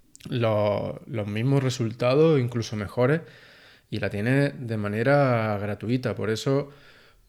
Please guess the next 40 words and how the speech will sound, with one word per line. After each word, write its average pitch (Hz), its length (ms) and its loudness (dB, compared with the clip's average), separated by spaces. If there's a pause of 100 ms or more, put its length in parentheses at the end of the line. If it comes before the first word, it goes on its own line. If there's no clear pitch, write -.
(120)
por 113 100 -4
eso 147 160 0
realmente 139 520 4
yo 127 180 6
no 139 100 6
me 131 120 6
guardo 120 380 4
nada. 113 420 0 (200)
Yo 113 300 -4
lo 110 100 -2
cuento 120 360 -2
todo 120 360 4
en 113 80 0
el 110 140 -2
podcast 156 580 0
porque 110 260 -4
creo 123 300 6
que, 120 100 2
por 113 140 -2
ejemplo, 123 600 2 (600)
eh, 101 480 0
con 104 400 -4
mi 104 100 -2
servicio 117 440 0
de 127 100 4
consultoría 127 800 2
realmente 120 640 2
lo 127 160 4
que 107 300 4
ayudo 127 580 4
es 110 220 -2
a 120 80 -2
que 123 80 0
la 113 100 0
gente 117 380 0
ahorre 113 300 2
sobre 120 220 0
todo 117 200 0
mucho 120 400 0
tiempo 143 560 0